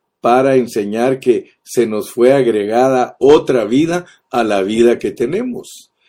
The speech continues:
Nosotros tenemos una vida natural por nacimiento,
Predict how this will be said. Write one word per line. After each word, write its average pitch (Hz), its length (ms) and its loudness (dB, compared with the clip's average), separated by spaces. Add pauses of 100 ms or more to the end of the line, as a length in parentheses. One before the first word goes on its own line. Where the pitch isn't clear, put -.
(240)
Nosotros 131 460 0
tenemos 156 420 0
una 143 220 -2
vida 135 260 0
natural 110 480 -4
por 110 180 -4
nacimiento, 104 760 -8